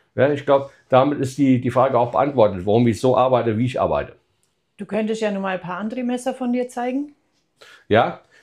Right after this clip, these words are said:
Speaker 1: ich kann zum Beispiel, wenn du hier zum Beispiel schaust, das hier ist ein Bodenfund Bajonett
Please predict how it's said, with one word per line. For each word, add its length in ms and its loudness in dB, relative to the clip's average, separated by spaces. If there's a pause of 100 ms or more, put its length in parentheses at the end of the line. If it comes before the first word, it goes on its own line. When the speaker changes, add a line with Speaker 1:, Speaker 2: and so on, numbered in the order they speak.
Speaker 1:
ich 160 0
kann 180 2
zum 140 2
Beispiel, 580 2 (640)
wenn 220 4
du 40 4
hier 200 8
zum 140 0
Beispiel 280 2
schaust, 580 0 (1160)
das 240 6
hier 240 4 (1500)
ist 280 2
ein 440 2
Bodenfund 960 2
Bajonett 760 2